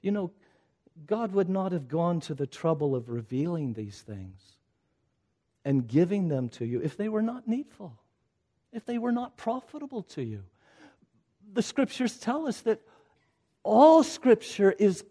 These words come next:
God-breathed, and it is profitable.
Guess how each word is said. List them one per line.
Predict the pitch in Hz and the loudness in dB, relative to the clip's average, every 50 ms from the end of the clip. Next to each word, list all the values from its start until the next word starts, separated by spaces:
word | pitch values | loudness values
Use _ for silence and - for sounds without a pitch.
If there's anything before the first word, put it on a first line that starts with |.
| 165 - _ | -20 -20 _
God-breathed, | - 220 233 247 269 277 226 196 240 269 302 320 302 269 220 185 170 151 - - - - _ _ _ _ _ _ _ _ _ _ _ _ _ _ _ _ _ | 0 2 4 6 6 4 4 2 0 0 2 2 2 2 2 2 2 0 -2 -6 -16 -20 _ _ _ _ _ _ _ _ _ _ _ _ _ _ _ _ _
and | - 220 233 220 | 2 4 4 6
it | 240 226 | 6 6
is | 254 302 349 330 - | 6 6 6 4 2
profitable. | - - 214 196 175 165 - 160 143 135 120 113 104 95 - | 4 6 8 8 8 6 2 -2 -4 -4 -6 -8 -12 -14 -16